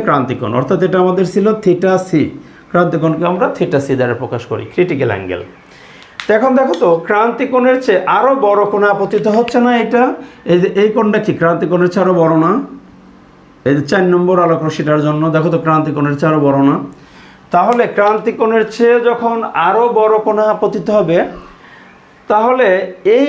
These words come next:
যে রশ্মিটা যেটা, সরি, এই দিকে দেখো তীর চিহ্নটা, ক্রান্তি কোণের চেয়ে আরও বড় কোণে আপতিত হচ্ছে। আচ্ছা, ক্রান্তি কোণের চেয়ে আরও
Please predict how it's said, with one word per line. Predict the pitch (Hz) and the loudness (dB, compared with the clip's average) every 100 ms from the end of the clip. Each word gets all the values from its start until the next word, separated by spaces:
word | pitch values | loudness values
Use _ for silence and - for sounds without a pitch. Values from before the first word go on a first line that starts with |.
| 285 | 0
যে | 277 247 | 2 2
রশ্মিটা | 202 185 - 175 147 139 | 2 0 -2 0 0 0
যেটা, | 147 180 - - - | 0 -2 -2 -8 -6
সরি, | 131 120 143 - - 151 | -6 -4 -6 -6 -4 -2
এই | 135 | 0
দিকে | 123 110 | -2 -2
দেখো | 117 - 123 | -4 -2 -2
তীর | 123 117 - | 0 -2 -2
চিহ্নটা, | 117 143 135 151 - | -2 0 0 0 0
ক্রান্তি | 190 190 220 208 | 0 2 0 0
কোণের | 208 208 190 | 0 0 2
চেয়ে | 254 247 | 2 2
আরও | 220 190 | 2 2
বড় | 175 165 | 2 2
কোণে | 165 208 180 | 0 0 0
আপতিত | 143 135 139 117 | -2 -4 -4 -6
হচ্ছে। | 110 113 - - - - | -6 -8 -10 -16 -8 -2
আচ্ছা, | 180 | -2
ক্রান্তি | 180 202 214 214 | 0 0 0 -2
কোণের | 208 233 240 | -2 0 2
চেয়ে | 247 | 2
আরও | 233 | 2